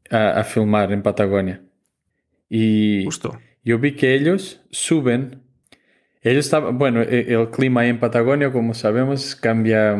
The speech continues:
Speaker 1: cambia muchísimo. O sea, hace sol, después hace una tormenta dos días, después para, hace sol. Y ellos estaban hace mucho tiempo, querían subir.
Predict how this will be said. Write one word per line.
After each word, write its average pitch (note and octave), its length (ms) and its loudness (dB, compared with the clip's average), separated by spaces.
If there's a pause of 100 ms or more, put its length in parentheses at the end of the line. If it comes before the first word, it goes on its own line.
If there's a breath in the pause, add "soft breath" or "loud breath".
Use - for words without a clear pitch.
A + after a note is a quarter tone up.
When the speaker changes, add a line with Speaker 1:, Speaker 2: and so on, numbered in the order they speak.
(200)
Speaker 1:
cambia G#2+ 300 0
muchísimo. F#2 720 -6
O - 40 -20
sea, F2+ 380 -6
hace F#2 220 -8
sol, C3+ 340 2
después G#2+ 360 0
hace G2 800 -4
una G2 340 -6
tormenta B2 480 2
dos A2+ 200 0
días, C3 360 0
después G#2+ 260 -6
para, B2+ 480 2
hace G#2+ 180 -8
sol. C#3 300 -2 (500 loud breath)
Y A#2 160 0
ellos C#3+ 240 0
estaban D3 380 0
hace C#3+ 220 -4
mucho C#3+ 420 -2
tiempo, D3 560 -4
querían C#3 300 0
subir. C3+ 560 -2